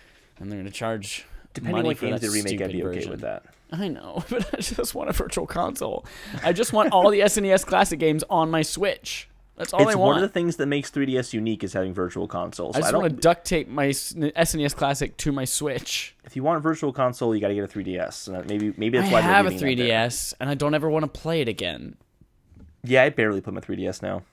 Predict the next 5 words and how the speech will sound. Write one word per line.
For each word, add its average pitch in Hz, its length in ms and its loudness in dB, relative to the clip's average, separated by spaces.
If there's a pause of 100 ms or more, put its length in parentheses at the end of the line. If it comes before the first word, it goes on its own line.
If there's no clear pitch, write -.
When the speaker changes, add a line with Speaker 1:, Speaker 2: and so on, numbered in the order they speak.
(760)
Speaker 1:
Except 123 300 -10
you 113 60 -16
played 120 160 -6
Samus 110 320 -8
Returns 92 560 -12